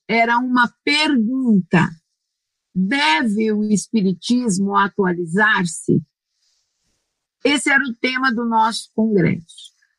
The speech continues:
Foi com muita tristeza, Litsa, que nós recebemos cartas de federativas estaduais condenando veementemente o nosso congresso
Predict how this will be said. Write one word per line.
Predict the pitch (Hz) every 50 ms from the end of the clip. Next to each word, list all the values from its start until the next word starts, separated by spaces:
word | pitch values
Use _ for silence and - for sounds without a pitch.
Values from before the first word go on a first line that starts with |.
| _ _ -
Foi | 254 285 277
com | - 311 285
muita | 277 294 320 349 392 381 311 254
tristeza, | - 254 214 202 - - - - - 254 269 269 269 247 208 165 180 185
Litsa, | 185 190 190 190 185 175 165 - - - 170 160 165 165
que | - 214 208
nós | 214 226 240 262 262 214 -
recebemos | 233 233 240 214 - - 233 208 185 196 233 247 247 233 202 185 - - _ _ -
cartas | 254 247 254 254 254 233 220 _ - - 156 160 165 160 165
de | 165 180 220 -
federativas | - 226 214 190 214 202 180 160 165 160 - - - 247 262 262 254 233 190 190 180 160 175
estaduais | 185 170 - - 202 190 180 165 165 170 190 214 202 202 214 185 170 160 160 - - - _ _ _ _ _ _ _ _ _ _ _
condenando | - 285 320 339 359 349 311 302 294 277 254 254 262 277 302 311 294 262 208 220 208
veementemente | 202 240 262 277 269 262 240 226 233 240 247 240 190 - 214 208 208 214 233 233 226 - 226
o | 214
nosso | 208 208 208 202 190 - -
congresso | 190 180 185 185 196 202 226 240 240 226 214 202 - -